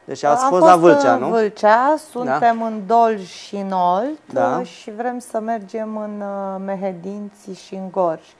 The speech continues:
Speaker 2: Ce este bine de reținut este faptul că cei care fac parte din, uh, cărora ne adresăm, în afară de ce ați specificat, uh,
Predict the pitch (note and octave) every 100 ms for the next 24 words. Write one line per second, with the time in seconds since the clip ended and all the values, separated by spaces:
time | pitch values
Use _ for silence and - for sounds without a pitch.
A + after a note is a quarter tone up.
0 | _ _ _ C4+ C#4 C#4 D#4 B3 C#4+ C4
1 | A#3+ A#3 A3+ - G#3+ B3+ B3 A3 - G#3
2 | A3+ A3+ A3 - G#3 - A3+ A3 G3+ G3
3 | F#3+ G3+ G3+ - G3 G3 - F3+ E3+ F#3
4 | F3+ F3+ F3 F3 F3 - _ - G#3+ G#3
5 | G3+ G#3 A3 F3+ F3+ F3 - F3 G3 C4
6 | - _ _ - G#3+ A3 G#3+ A#3 A#3+ F#3+
7 | G3+ G3+ A3+ G#3+ G#3 G3+ - G3 - G3
8 | G3+ G3+ G3+ -